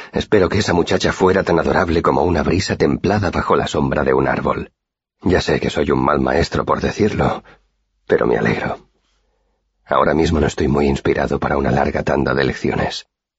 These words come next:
Hubo un momento de silencio. "Esta noche a Carter lo ha atacado un escral".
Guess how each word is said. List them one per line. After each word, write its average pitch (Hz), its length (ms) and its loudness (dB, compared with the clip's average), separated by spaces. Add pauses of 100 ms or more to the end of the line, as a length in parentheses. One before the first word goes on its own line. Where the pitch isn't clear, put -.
(200)
Hubo 78 220 -2
un 92 80 0
momento 82 400 0
de 73 120 -2
silencio. 64 600 -2 (960)
"Esta 76 260 0
noche 69 300 0
a - 60 -4
Carter - 360 -2
lo 60 140 0
ha 62 40 0
atacado - 360 -2
un - 60 -4
escral". - 440 -2